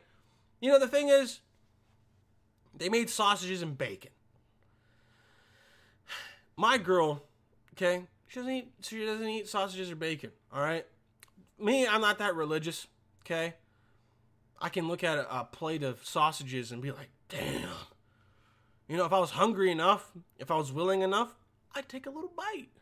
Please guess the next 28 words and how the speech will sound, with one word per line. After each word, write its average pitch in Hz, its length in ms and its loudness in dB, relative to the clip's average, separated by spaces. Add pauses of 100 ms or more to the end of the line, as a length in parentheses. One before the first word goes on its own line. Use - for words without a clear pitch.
(760)
In 262 300 -2
fact, 302 340 -4
I'd 294 140 0
take 294 180 -8
a 277 40 -12
little 294 200 -6
more 349 280 -2
than 381 100 2
a 214 60 2
one 151 260 0
bite. 147 180 2
I'd 262 160 0
take 311 220 -6
fucking 339 340 -4
five 330 380 0
bites. - 460 -4 (2250)
If 170 120 -4
five 214 400 2
bites 190 440 0 (640)
is 170 180 -6
too 208 160 -4
much 185 300 2
for 165 320 -2
a, 143 240 -2
a 143 40 -2
Muslim 165 460 -4
man, 180 320 0
then 135 200 -6